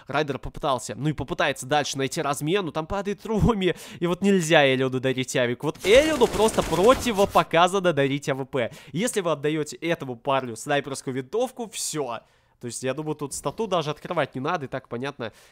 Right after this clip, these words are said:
кто такой Элиан и как он играет в последнее время. Ну, тут, кстати, у него восемь девять, но, но всё равно, согласитесь, важные фраги-то он давал. Да, у Люка чё-то, ну, частенько так не летит, я смотрю, по коннектору, по, в таких, знаете, контактных позициях. А, я вот вспоминаю игрока, вот не могу вс-,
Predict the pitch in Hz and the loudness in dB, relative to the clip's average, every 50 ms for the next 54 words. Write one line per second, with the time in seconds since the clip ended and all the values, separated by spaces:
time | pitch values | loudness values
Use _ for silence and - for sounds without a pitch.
0 | _ _ _ _ _ _ _ _ _ - 143 139 - 135 - - 135 139 - - | _ _ _ _ _ _ _ _ _ -10 -10 -8 -8 -8 -6 -4 -4 -4 -2 -2
1 | 160 156 175 175 165 147 135 123 - 131 - - 135 127 123 143 135 117 101 - | 0 0 0 0 0 -2 -2 -4 -8 -10 -10 -8 -8 -8 -6 -4 -6 -6 -6 -8
2 | - 107 - 110 110 110 110 120 135 156 151 131 117 131 - 233 - - - 220 | -12 -16 -14 -14 -12 -12 -10 -10 -8 -8 -8 -8 -8 -10 -10 -12 -8 -6 -4 -4
3 | - - 180 165 156 170 170 - - 160 156 220 269 277 185 135 - 127 127 120 | -4 -6 -8 -8 -8 -8 -10 -10 -12 -12 -10 -8 -8 -8 -8 -8 -10 -10 -10 -10
4 | 110 - _ _ _ _ _ - 135 - - 190 190 180 165 120 - - 113 110 | -10 -12 _ _ _ _ _ -12 -8 -6 -4 -4 -2 -2 -2 -4 -6 -8 -12 -14
5 | 104 - - 147 - - 110 120 120 - 123 110 - - 120 113 107 - - 107 | -12 -12 -12 -14 -12 -8 -6 -6 -4 -4 -6 -8 -8 -8 -8 -8 -10 -10 -12 -10
6 | 104 98 117 123 117 92 - - - _ _ _ _ _ _ _ _ _ _ _ | -10 -8 -8 -8 -8 -8 -10 -12 -18 _ _ _ _ _ _ _ _ _ _ _
7 | _ _ _ _ _ _ _ _ _ _ _ _ - 117 123 120 113 113 120 127 | _ _ _ _ _ _ _ _ _ _ _ _ -12 -8 -6 -4 -4 -2 -2 -4
8 | 160 180 - 175 - - 147 - 151 139 139 135 135 - 180 180 170 - - 165 | -4 -6 -6 -8 -8 -8 -6 -6 -4 -4 -2 -4 -4 -4 -4 -4 -4 -4 -6 -4
9 | - 226 220 180 - - - 139 - 147 135 123 127 - - - - 196 165 - | -2 -2 -2 -2 -4 -6 -8 -6 -4 -4 -4 -4 -4 -4 -6 -4 -4 -4 -4 -4
10 | - 135 120 - 120 - - - - 131 135 156 185 196 - - - 185 175 143 | -6 -8 -8 -8 -10 -12 -10 -8 -6 -4 -2 -2 -4 -4 -6 -8 -6 -6 -6 -6
11 | - - - 147 147 147 143 135 - - - - - - - - 226 214 147 139 | -6 -6 -4 -2 -2 -2 -2 -2 -4 -8 -12 -12 -6 -6 -4 -2 -2 -4 -2 -2
12 | 156 180 190 - - - 139 139 - 165 - - 123 110 - 120 113 110 127 170 | -2 -2 -2 -6 -8 -10 -8 -6 -4 -6 -6 -6 -10 -14 -12 -12 -10 -10 -12 -12
13 | - - 156 113 - _ _ _ _ _ _ _ _ _ - - 110 110 120 120 | -12 -12 -12 -12 -14 _ _ _ _ _ _ _ _ _ -20 -18 -18 -16 -16 -16
14 | 117 113 123 117 160 180 196 - - - 165 170 190 214 202 165 135 113 127 120 | -16 -14 -8 -8 -8 -6 -8 -8 -6 -6 -4 -2 -2 0 0 -2 -2 -4 -6 -8
15 | - - 196 214 202 151 135 127 139 165 180 - - - - | -6 -6 -6 -6 -6 -8 -10 -10 -10 -12 -14 -14 -14 -14 -16